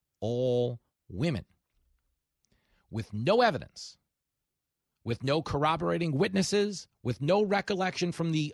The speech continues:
victim, in air quotes, Christine Blasey Ford. We were going to deny Brett Kavanaugh a seat on the Supreme Court without even giving him due process.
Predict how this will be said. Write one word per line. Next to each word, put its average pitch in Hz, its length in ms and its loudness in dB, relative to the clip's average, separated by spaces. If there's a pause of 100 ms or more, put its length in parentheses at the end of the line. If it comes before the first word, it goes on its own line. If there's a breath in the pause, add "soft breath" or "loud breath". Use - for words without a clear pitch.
victim, 190 840 0
in 110 140 -2
air 123 180 0
quotes, 143 380 -2
Christine 151 400 -4
Blasey 131 340 -2
Ford. 156 540 -2 (720 soft breath)
We 185 140 2
were 233 120 4
going 202 280 2
to 175 100 -4
deny 156 580 0
Brett 170 300 0
Kavanaugh 165 500 -2
a 127 100 -2
seat - 520 -4
on 139 200 -2
the 135 80 -6
Supreme 190 680 -2
Court 135 460 -4 (360 soft breath)
without 190 560 2
even 123 340 -4
giving 196 340 0
him 185 160 2
due 175 160 0
process. - 880 -2